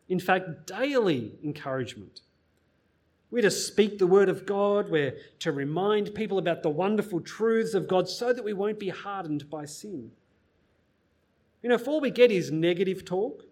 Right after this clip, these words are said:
if we're constantly battered and beaten, then sin will seem like an attractive option.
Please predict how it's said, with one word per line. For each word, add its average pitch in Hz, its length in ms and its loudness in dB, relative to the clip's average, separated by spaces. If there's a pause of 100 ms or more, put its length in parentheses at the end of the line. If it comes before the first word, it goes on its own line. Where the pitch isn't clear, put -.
(420)
if 180 160 -8
we're 180 80 0
constantly 214 720 -4
battered 180 560 -2
and 147 260 2
beaten, 190 460 0
then 180 260 0 (220)
sin 247 420 -6
will 277 220 -2
seem 247 320 -4
like 190 240 -4
an 185 100 -4
attractive 175 520 -4
option. 123 400 -4